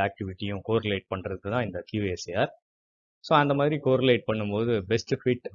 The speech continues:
and அவுட்லேயர்ஸ் எதெல்லாம் வந்து கரெக்டா அந்த காம்பவுண்டுக்கு activity கொடுக்குது, இந்த எந்த structural ஃபீச்சரால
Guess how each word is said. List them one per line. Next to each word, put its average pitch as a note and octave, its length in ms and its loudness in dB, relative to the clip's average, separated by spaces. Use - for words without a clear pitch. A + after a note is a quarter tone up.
and G2+ 180 -6
அவுட்லேயர்ஸ் A2 640 0
எதெல்லாம் C#3 360 2
வந்து A#2 180 0
கரெக்டா A2 300 0
அந்த G2 180 -4
காம்பவுண்டுக்கு G2+ 480 -2
activity G2+ 460 -8
கொடுக்குது, A2+ 420 -4
இந்த A2 140 2
எந்த C3+ 220 0
structural G#2+ 420 -2
ஃபீச்சரால G2+ 500 -2